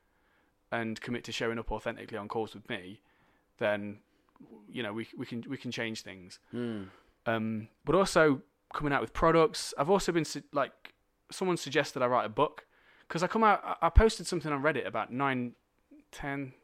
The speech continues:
Speaker 1: uh, ten days ago or so.
Speaker 2: Mm-hmm.
Speaker 1: Um, the seven things that have changed my dating life.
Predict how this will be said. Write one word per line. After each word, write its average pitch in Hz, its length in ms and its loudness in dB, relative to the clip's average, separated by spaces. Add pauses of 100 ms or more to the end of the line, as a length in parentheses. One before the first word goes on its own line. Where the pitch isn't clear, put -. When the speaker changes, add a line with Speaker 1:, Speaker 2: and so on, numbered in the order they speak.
(160)
Speaker 1:
uh, 143 60 -16 (320)
ten 156 160 -10
days 175 160 -2
ago 180 140 -2
or 180 80 -2
so. 185 180 -4 (260)
Speaker 2:
Mm-hmm. 127 180 -8 (280)
Speaker 1:
Um, 139 360 2 (240)
the 143 100 -6
seven 156 300 2
things 151 300 -2
that 131 80 -2
have 127 80 -12
changed 135 280 -2
my 120 80 -2
dating 110 260 -2
life. - 340 -12